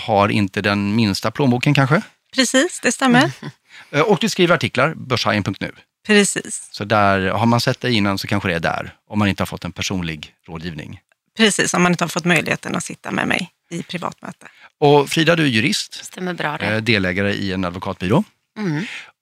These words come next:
Speaker 1: Och ni två har ju tillsammans skrivit en bok
Speaker 3: Mm.
Speaker 1: som kommer i höst, eh, som heter Medveten ekonomi. Är det,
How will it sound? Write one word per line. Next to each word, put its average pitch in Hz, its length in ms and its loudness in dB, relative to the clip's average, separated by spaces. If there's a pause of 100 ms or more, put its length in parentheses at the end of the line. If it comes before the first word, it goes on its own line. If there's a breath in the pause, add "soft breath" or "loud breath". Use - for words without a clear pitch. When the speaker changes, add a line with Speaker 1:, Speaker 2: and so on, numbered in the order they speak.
Speaker 1:
Och 147 240 -4
ni 202 500 6 (280)
två 113 340 -2 (380)
har 104 340 4
ju 107 100 0
tillsammans 87 540 -2
skrivit - 200 -12
en 107 80 -2
bok - 400 -6 (340)
Speaker 3:
Mm. 147 160 -20 (200)
Speaker 1:
som 95 160 -8
kommer 87 220 -6
i 120 40 2
höst, - 360 0
eh, 113 220 0
som 110 180 0
heter 92 320 -2
Medveten 90 760 0
ekonomi. 95 560 0
Är 113 60 0
det, 131 60 6